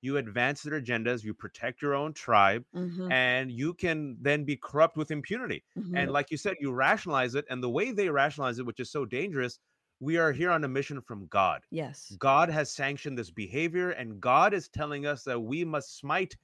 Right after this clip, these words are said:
Speaker 1: and smote. Maybe is it smiting? Or we must engage in the smoting
Speaker 2: Uh, smoting,
Speaker 1: of these
Speaker 2: for sure.
Speaker 1: transgender, atheist, socialist, liberal, deep state members.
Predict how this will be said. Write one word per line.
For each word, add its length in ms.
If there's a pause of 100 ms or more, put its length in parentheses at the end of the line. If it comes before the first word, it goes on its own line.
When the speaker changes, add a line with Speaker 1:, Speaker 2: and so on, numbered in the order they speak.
(240)
Speaker 1:
and 160
smote. 460
Maybe 260
is 220
it 80
smiting? 480 (280)
Or 120
we 140
must 260 (220)
engage 400
in 100
the 80
smoting 560
Speaker 2:
Uh, 200
smoting, 440
Speaker 1:
of 40
these 220
Speaker 2:
for 80
sure. 80
Speaker 1:
transgender, 600
atheist, 520
socialist, 480
liberal, 540
deep 280
state 280
members. 460